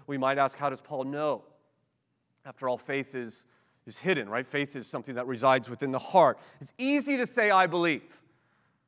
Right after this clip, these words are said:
But we don't always say everything we mean.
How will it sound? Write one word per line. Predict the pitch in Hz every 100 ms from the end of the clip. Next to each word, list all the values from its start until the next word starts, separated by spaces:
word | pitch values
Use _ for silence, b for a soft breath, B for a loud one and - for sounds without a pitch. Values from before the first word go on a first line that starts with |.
| _ _ _
But |
we | 135 180
don't | 233
always | 359 349 277
say | - 247 226
everything | 220 190 196
we | 180 185
mean. | 208 226 160 98 -